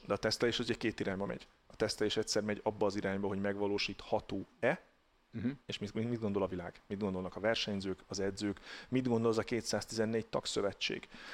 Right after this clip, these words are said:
Speaker 1: Azt vállaljuk, hogy nem minden, nem lehet majd mindig olyan döntést hozni, ami egyhangú népszerűségnek örvend. Ez
Speaker 2: Mhm.
Speaker 1: szinte lehetetlen. Tehát azért kétszáztizennégy tagországnál nagyon kevés dolgot fogsz tudni,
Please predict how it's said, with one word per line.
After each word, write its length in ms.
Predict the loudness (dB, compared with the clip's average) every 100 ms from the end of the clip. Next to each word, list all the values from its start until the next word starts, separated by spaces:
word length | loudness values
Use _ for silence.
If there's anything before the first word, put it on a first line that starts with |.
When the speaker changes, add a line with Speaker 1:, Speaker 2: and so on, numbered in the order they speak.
| -14 -18 _ -4
Speaker 1:
Azt 180 | -2
vállaljuk, 600 | 2 4 6 6 4 0
hogy 300 | 2 2 0 -6
nem 180 | 2 4
minden, 600 | 4 4 2 4 4 2 -2 -10 -2
nem 220 | 2 4
lehet 300 | 6 4 2
majd 240 | 0 2
mindig 300 | 2 0 0
olyan 240 | 0 0 0
döntést 400 | -4 -4 -4 -4
hozni, 440 | -2 -2 -2 -4 -4 -12 -20 _
ami 420 | -2 0 2 0 -4
egyhangú 640 | -4 -4 -2 -2 -2 -2 -4
népszerűségnek 680 | -6 -4 -4 -4 -4 -4 -4
örvend. 420 | -2 -2 -4 -8 -18 _
Ez 200 | -8 -8 -4
Speaker 2:
Mhm. 100 | 0
Speaker 1:
szinte 280 | 0 2
lehetetlen. 560 | 4 4 2 -4 -4 -8
Tehát 200 | -8 -10
azért 160 | -8 -2
kétszáztizennégy 880 | -2 -2 -4 -4 -4 -2 -2 -6 -10 _
tagországnál 840 | 0 2 2 2 0 2 2 2
nagyon 360 | 2 0 0 0
kevés 340 | -2 -2 0
dolgot 280 | 0 0 0
fogsz 220 | -4 -6 -6
tudni, 340 | -4 -4 -4